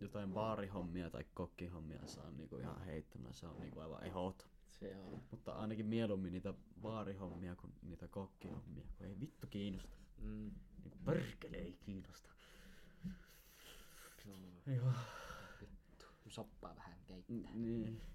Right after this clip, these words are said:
Speaker 1: <laughs> Se on kyllä mä tänään en soppaa keittänyt. Tein risottoa.
Speaker 2: Niin. Mut
Speaker 1: Vitu
Speaker 2: mieluummin
Speaker 1: hyvä
Speaker 2: juo,
Speaker 1: risotto.
Speaker 2: mieluummin juo sitä soppaa, kun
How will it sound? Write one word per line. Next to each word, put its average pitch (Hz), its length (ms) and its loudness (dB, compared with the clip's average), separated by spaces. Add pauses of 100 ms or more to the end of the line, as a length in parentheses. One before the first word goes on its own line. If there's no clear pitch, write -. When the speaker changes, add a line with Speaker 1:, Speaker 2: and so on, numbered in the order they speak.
(120)
Speaker 1:
<laughs> - 280 6
Se 123 80 12 (180)
on - 60 0
kyllä 110 240 4
mä 110 240 2 (520)
tänään 101 400 0
en 92 100 2
soppaa 90 400 -4
keittänyt. 90 420 -4 (680)
Tein 104 140 0
risottoa. 107 800 2
Speaker 2:
Niin. 92 280 -8 (880)
Mut 107 160 -8
Speaker 1:
Vitu 135 100 0
Speaker 2:
mieluummin 127 300 8
Speaker 1:
hyvä 135 120 6
Speaker 2:
juo, 98 80 6
Speaker 1:
risotto. 143 280 4
Speaker 2:
mieluummin 131 300 0
juo 127 220 2
sitä 87 240 -8
soppaa, - 380 -12
kun 85 100 -10